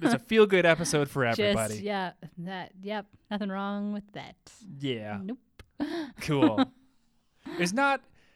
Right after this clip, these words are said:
Speaker 1: <sighs> I can't say this is the worst episode.
Speaker 2: No.
Speaker 1: But it's,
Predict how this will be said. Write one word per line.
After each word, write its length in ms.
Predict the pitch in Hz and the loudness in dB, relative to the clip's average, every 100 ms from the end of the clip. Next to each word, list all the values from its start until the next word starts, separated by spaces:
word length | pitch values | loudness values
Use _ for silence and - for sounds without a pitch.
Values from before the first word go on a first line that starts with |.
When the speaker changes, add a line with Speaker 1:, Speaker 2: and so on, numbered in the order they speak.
| _ _ _ _ _ | _ _ _ _ _
Speaker 1:
<sighs> 800 | - - - - - _ _ _ | -10 -10 -10 -16 -20 _ _ _
I 80 | 160 | -8
can't 240 | - 254 | -4 -4
say 120 | 240 202 | 0 -2
this 200 | 170 147 | -2 -8
is 100 | 135 | -8
the 80 | |
worst 320 | 120 131 160 196 | -4 -2 -2 -2
episode. 640 | 190 185 - 202 220 220 220 | -2 -4 -2 -2 -2 -4 -2
Speaker 2:
No. 580 | 320 247 190 180 180 170 | 2 2 2 -4 -6 -2
Speaker 1:
But 140 | 196 185 | 0 0
it's, 340 | 180 - - | -2 -8 -12